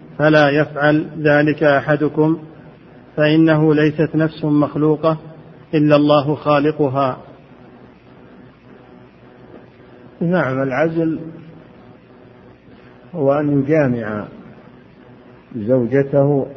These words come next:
Speaker 2: أو، آه، مملوكته، فإذا أراد الإنزال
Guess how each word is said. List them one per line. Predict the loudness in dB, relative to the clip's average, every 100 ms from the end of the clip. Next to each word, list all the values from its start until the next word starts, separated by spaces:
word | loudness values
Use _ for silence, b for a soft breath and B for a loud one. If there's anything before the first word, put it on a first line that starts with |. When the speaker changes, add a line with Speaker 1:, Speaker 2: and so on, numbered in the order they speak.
| -20 -20 -6
Speaker 2:
أو، | 0 2 0 -4 -16 -20 -20 -20 -20 -20 -20 -20 -20 -20 -20 -20 -20 -20 -20 -20 -20 -20 -8
آه، | -4 -2
مملوكته، | 0 0 2 2 0 0 2 2 2 0 -2 -6 -14 -18 -20 -20 -20 -20 -20 -20 -20 -20 -20 -20 -20 -14 -6
فإذا | 0 2 2 2
أراد | 2 4 4 4 0 0 -4 -14 -20 -20 -20 -10
الإنزال | -8 -4 -2 -2 0 0 0